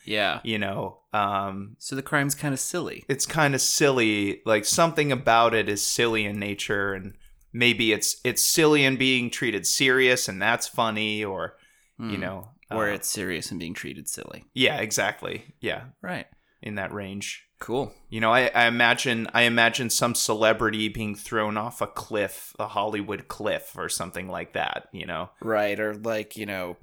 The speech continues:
Speaker 1: a boob job gone wrong.
Speaker 2: Yeah, exactly. You know, nip tuck nightmares, if you will.
Speaker 1: <laughs> Cool. Cool. Um, a couple of just, uh, miscellaneous questions before we get ready to watch this film.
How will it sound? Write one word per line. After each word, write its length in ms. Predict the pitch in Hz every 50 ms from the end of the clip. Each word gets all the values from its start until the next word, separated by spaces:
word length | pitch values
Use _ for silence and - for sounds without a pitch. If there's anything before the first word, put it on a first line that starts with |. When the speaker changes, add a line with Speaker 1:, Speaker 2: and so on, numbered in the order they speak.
| - _ - - - _ -
Speaker 1:
a 80 | - 113
boob 320 | 98 - 135 127 127 -
job 340 | - 131 123 113 110 107 92
gone 260 | - 127 117 117 113
wrong. 460 | 113 117 117 113 113 107 104 98 87 156
Speaker 2:
Yeah, 240 | 151 135 107 98 95
exactly. 800 | 110 - 120 110 120 123 110 107 - - 120 110 110 104 92 -
You 120 | 90 92
know, 220 | 98 92 95 98 - -
nip 340 | 117 113 113 107 - - -
tuck 340 | - 117 104 101 - _ -
nightmares, 680 | 104 98 92 - - 95 90 87 85 85 101 104 -
if 140 | - - - - -
you 80 | 101
will. 180 | 101 92 - - - - - -
Speaker 1:
<laughs> 800 | 247 - - - - - - - - 254 - - 185 - 523 - - _ _ _ _ _ _ _ _ _ _ _ _ - - - - - - - - - - - - _ -
Cool. 480 | - - 165 156 175 - - - - _ _ _ _ _ _ _ _ _
Cool. 320 | - - 139 110 - - _ 127
Um, 460 | 131 139 135 131 127 127 123 131 - _ _ _ _ _ _ _ _ -
a 80 | 139
couple 340 | 139 - 185 180 - 175 160
of 120 | 147 123
just, 280 | 127 131 127 - - -
uh, 320 | 127 120 113 110 107 104 104 -
miscellaneous 880 | 113 123 127 120 - - 120 113 113 113 113 113 113 110 113 110 -
questions 580 | - 123 123 117 117 - - 127 120 123 131 131
before 360 | 135 131 - - 107 101 98
we 180 | 104 107 98 92
get 160 | 87 110 80
ready 200 | 104 98 101 98
to 60 | 98
watch 300 | 98 95 95 98 - -
this 220 | - 101 - -
film. 340 | - 104 104 95 101 127 165